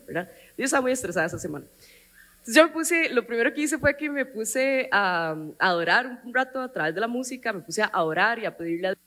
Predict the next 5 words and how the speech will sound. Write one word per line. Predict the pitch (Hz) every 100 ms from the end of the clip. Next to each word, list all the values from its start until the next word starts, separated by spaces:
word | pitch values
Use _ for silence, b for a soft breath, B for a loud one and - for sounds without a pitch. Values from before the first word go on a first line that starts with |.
| _ _ _ _ _ _ _ _ _ _ _ _ _ _ _ _ _ _ _ _ _ -
Dios | 202 214
un | 220
poquito, | - 247 233 -
un | 165
poquito, | - - -